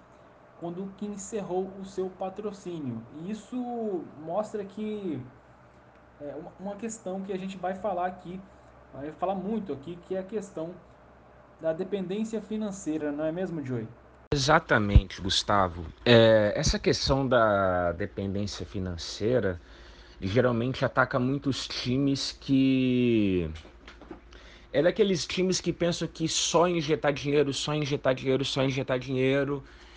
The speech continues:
Speaker 2: e repetir isso ao infinito é, é o suficiente pra poder manter grandes times a, a longo prazo, o que a gente vê que não é o caso, como o próprio, a gente tem um exemplo do Brasil aqui, do próprio Cruzeiro,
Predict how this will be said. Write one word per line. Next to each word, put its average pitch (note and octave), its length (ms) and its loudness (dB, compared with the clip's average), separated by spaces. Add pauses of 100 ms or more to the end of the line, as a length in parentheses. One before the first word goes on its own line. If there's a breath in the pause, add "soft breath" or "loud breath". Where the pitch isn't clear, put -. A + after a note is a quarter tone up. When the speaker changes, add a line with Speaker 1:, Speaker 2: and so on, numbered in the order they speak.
(160 loud breath)
Speaker 2:
e A#2+ 480 4
repetir C3 440 4
isso C3 260 6
ao B2+ 60 -2
infinito C3+ 960 2
é, C#3+ 680 6
é B2+ 40 4
o C3 80 2
suficiente C3 960 -2
pra A2 140 6
poder A2 400 2
manter G#2+ 300 0
grandes G2+ 400 -2
times A2+ 640 0
a, G#2+ 640 6 (1500 loud breath)
a G#2 100 4
longo A2+ 320 2
prazo, F#2+ 600 2
o F#2 160 -4
que A2 240 2
a A2 60 2
gente G#2+ 360 -4
vê G2+ 560 2
que C3 100 -4
não A#2+ 220 2
é A2 40 8
o C3 100 4
caso, A#2 440 4
como A#2 280 0
o - 20 -2
próprio, A#2+ 400 2
a A2 80 6
gente B2+ 280 0
tem E3 140 4
um G#3+ 60 2
exemplo F3+ 300 0
do D#3+ 60 -2
Brasil D3+ 340 0
aqui, D3+ 160 -6
do F#3+ 80 -4
próprio C3 240 0
Cruzeiro, D#3+ 580 -2